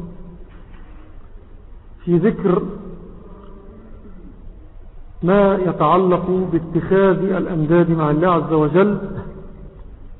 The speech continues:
ولكن من جهة الشرك الأصغر. فهو في أغلب الأبواب السابقة قد تعرض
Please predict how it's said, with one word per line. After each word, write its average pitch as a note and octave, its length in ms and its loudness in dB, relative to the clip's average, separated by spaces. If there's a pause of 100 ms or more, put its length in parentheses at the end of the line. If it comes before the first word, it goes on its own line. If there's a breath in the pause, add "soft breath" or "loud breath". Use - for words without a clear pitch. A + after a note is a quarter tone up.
(1200)
ولكن F#3+ 480 6
من E3 420 2
جهة F#3+ 420 6
الشرك F#3+ 400 0
الأصغر. C#3+ 400 -2 (2500)
فهو F#3+ 500 4
في G3+ 120 0
أغلب G3 320 4
الأبواب F#3 340 4
السابقة F#3 760 2 (880)
قد - 180 -2
تعرض F#3 840 4